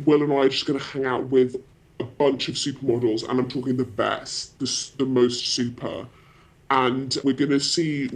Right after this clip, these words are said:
what sides of them you don't know about already. So it's just gonna be kind of really living with them and in their lives for quite a while and then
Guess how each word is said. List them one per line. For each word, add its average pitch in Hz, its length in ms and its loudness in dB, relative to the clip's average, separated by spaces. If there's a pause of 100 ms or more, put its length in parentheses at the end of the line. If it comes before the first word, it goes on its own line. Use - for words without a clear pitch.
(140)
what 151 320 4
sides 160 420 2
of - 140 -6
them 131 360 2
you 143 80 -4
don't 131 200 6
know 131 200 4
about 123 280 -2
already. 127 480 2
So - 180 -2
it's 131 80 0
just - 200 -2
gonna 160 140 2
be 147 260 -4
kind 139 300 -2
of 123 140 -2 (680)
really 196 320 4
living 160 440 2
with 135 180 2
them 127 280 4
and 127 220 0
in 139 120 2
their 120 140 2
lives 120 580 2
for - 140 -10
quite 143 280 0
a - 40 2
while 120 540 2
and 120 220 -2
then 120 500 0